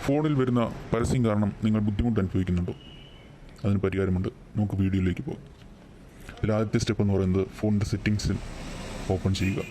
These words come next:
അതിൽ Google ഓപ്പൺ ചെയ്ത് all service എന്ന ഓപ്ഷൻ തിരഞ്ഞെടുക്കുക. അതിൽ താഴേക്ക് സ്ക്രോൾ ചെയ്യുമ്പോൾ ആർട്സ് എന്ന ഓപ്ഷൻ കാണും.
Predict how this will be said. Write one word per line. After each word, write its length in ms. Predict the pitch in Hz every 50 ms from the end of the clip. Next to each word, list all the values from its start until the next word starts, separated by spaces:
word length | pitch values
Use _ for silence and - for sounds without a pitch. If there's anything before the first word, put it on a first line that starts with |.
| - - - - - - - - - - - - - - - - - - 104
അതിൽ 140 | 95 104 107 120 - - - - 110 107
Google 300 | 110 117 117 123 123 120 - - 101
ഓപ്പൺ 180 | 95 - 123 98 92
ചെയ്ത് 180 | 92 90 90 98 - - - - - - - - - - - - - - - - - - - - - - - - - - - - - - - - - - - - - - - - - - - - - - - - - - - - - - - - - - - - - - - 156
all 160 | 156 160 156 147 - -
service 380 | 123 113 120 127 131 127 - - - - - - - -
എന്ന 160 | 110 104 104 104 110 - - - - - - - - - - - 107
ഓപ്ഷൻ 320 | 107 98 - - - 135 143 185 - - - - - - - - - - - - -
തിരഞ്ഞെടുക്കുക. 460 | - 95 92 90 85 90 - - - - - - - - - - - - - - - - - - - - - - - - - - - - - - - - - - - - - - - - - - - - 113
അതിൽ 140 | 101 113 113 117 -
താഴേക്ക് 300 | 104 101 104 104 104 107 -
സ്ക്രോൾ 180 | - 107 101 101 101
ചെയ്യുമ്പോൾ 300 | 95 92 90 90 107 135 - - - - - - - - - - - - - - - - 95
ആർട്സ് 260 | 98 101 95 - - 107
എന്ന 120 | 95 92 92 90 - 101
ഓപ്ഷൻ 220 | 101 - - - 95 90
കാണും. 180 | 90 92 98